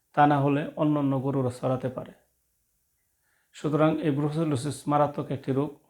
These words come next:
যার কারণে কোনো কোনো ক্ষেত্রে দেখা যায় যদি সঠিক চিকিৎসা নেওয়া না হয় তাহলে প্রতিবারই গাভীটি মৃত বাচ্চা দেয় এই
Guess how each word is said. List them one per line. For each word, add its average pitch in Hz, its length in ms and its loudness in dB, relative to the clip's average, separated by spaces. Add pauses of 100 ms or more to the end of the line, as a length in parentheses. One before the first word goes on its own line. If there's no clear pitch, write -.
(140)
যার 127 220 2
কারণে 131 420 0 (1400)
কোনো 156 180 2
কোনো 151 180 2
ক্ষেত্রে 147 300 -2
দেখা 127 260 2
যায় 131 240 2
যদি 131 260 -4
সঠিক 139 360 -6
চিকিৎসা 151 380 -4
নেওয়া 131 260 2
না 131 220 2
হয় 127 340 0 (760)
তাহলে 139 200 4
প্রতিবারই 165 600 6
গাভীটি 131 580 0 (800)
মৃত 151 160 0
বাচ্চা 139 360 2
দেয় 110 200 -2 (240)
এই 147 140 2